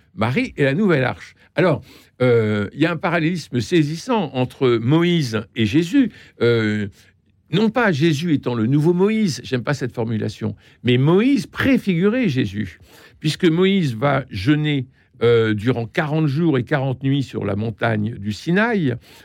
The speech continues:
de même que Jésus jeûne quarante jours et quarante nuits dans le désert.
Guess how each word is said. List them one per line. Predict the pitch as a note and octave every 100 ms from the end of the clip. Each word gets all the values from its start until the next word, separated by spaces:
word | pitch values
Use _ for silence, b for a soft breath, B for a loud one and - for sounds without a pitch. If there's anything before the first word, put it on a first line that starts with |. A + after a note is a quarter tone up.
| B
de | A#2+
même | C3+ C3
que | A#2
Jésus | G#2 C#3+ B2 C#3+
jeûne | A2+ A#2 G#2
quarante | C#3+ B2 A#2+
jours | B2 B2+
et |
quarante | G#2 A#2 A2 A#2
nuits |
dans | A2 A2
le | G#2+
désert. | D3 E3+ A3 G#3+